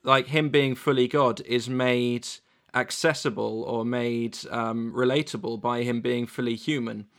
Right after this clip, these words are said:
And I guess for e-, e-, to, to separate either would be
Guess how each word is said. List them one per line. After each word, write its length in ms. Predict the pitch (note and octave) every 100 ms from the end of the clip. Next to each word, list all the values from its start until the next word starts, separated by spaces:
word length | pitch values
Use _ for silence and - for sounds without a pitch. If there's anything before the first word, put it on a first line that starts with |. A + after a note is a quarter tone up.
| _ _ _ _ -
And 440 | B2+ C3 B2+ B2 - - _ _ _ -
I 80 | C3+
guess 240 | D3+ C#3+
for 180 | - D3 -
e-, 140 | C#3
e-, 240 | D3 E3 F3
to, 340 | - - C#3 - _ _ _ _
to 120 | -
separate 560 | C#3+ F3+ E3+ E3+ C#3+ B2+
either 560 | D3 D#3 C3+ G#2+ G#2+ A2+ _ _ - _ _ _ -
would 260 | C3 B2+
be 560 | B2 A#2 A2+ A2+ A2+